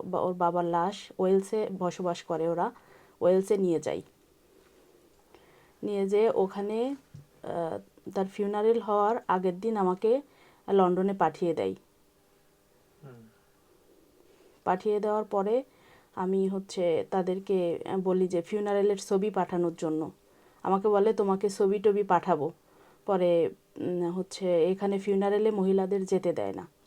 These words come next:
Speaker 1: কিন্তু তারা দেখি ঠিকই গেছে ফিউনারেলে, আমাকে বলে যে ছবি পাঠাবো। পরে আমাকে, আমি ছবি চাই, সে কোনো রেসপন্স করে না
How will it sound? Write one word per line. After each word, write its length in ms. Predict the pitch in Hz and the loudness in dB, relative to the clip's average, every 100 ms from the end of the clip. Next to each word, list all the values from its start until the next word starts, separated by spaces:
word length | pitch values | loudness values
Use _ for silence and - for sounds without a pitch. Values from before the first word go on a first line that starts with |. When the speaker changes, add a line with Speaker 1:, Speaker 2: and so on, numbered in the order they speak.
| _ _ _ - | _ _ _ -10
Speaker 1:
কিন্তু 260 | 202 208 | -4 -4
তারা 500 | 202 185 190 202 185 185 | 0 2 4 4 2 0
দেখি 320 | 185 185 208 196 | -2 0 -4 -4
ঠিকই 320 | 196 196 196 | -4 -2 0
গেছে 380 | 185 165 202 226 | 0 0 0 -2
ফিউনারেলে, 680 | 208 180 180 190 202 226 - | 0 0 0 2 2 0 -2
আমাকে 440 | 180 175 180 190 | -4 -4 -2 -2
বলে 280 | 180 180 170 | 0 0 0
যে 320 | 175 170 165 160 _ - | 0 -2 -2 -4 _ -8
ছবি 240 | 196 180 | -4 -2
পাঠাবো। 420 | 180 160 160 147 - _ _ - - - | -2 -2 -4 -6 -8 _ _ -20 -20 -4
পরে 160 | 190 | 2
আমাকে, 380 | 180 185 190 - | 4 2 -2 -2
আমি 200 | 190 208 | 0 0
ছবি 260 | 214 196 208 | 0 0 0
চাই, 340 | 226 233 285 - _ - | 4 4 2 -8 _ -20
সে 180 | 190 202 | -6 -2
কোনো 220 | 196 196 | 0 2
রেসপন্স 440 | 190 175 - 185 185 | 2 0 0 0 0
করে 260 | 165 127 | 0 0
না 140 | 113 | -2